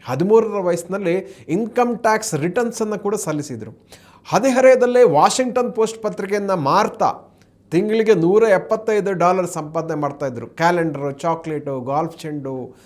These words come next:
ಸ್ಟ್ಯಾಂಪ್‌ಗಳನ್ನ ಮಾರಿ ತಮ್ಮ ಟೀಚರ್‌ಗಳ ಸಂಬಳಕ್ಕಿಂತ ಹೆಚ್ಚು ಗಳಿಸ್ತಾ ಇದ್ರಂತೆ. ನೋಡಿ, ಎಷ್ಟು ಬುದ್ಧಿವಂತ ಹುಡುಗ. ಬಫೆಟ್ ಬರ್ಕ್‌ಶೈರ್ ಹಾಥ್ವೆ ಮಾಲೀಕರಾದ ಬಳಿಕ ಅದೇ ಪತ್ರಿಕೆ ಷೇರುಗಳನ್ನ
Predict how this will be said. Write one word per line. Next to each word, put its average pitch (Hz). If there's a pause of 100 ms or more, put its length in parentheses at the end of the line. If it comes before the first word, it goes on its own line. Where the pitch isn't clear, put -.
(160)
ಸ್ಟ್ಯಾಂಪ್‌ಗಳನ್ನ 165
ಮಾರಿ 139
ತಮ್ಮ 135
ಟೀಚರ್‌ಗಳ 220
ಸಂಬಳಕ್ಕಿಂತ 202
ಹೆಚ್ಚು 175
ಗಳಿಸ್ತಾ 135
ಇದ್ರಂತೆ. 104
ನೋಡಿ, 98 (600)
ಎಷ್ಟು 190
ಬುದ್ಧಿವಂತ 160
ಹುಡುಗ. 120 (600)
ಬಫೆಟ್ 214
ಬರ್ಕ್‌ಶೈರ್ 247
ಹಾಥ್ವೆ 208
ಮಾಲೀಕರಾದ 214
ಬಳಿಕ 151 (640)
ಅದೇ 156
ಪತ್ರಿಕೆ 240
ಷೇರುಗಳನ್ನ 190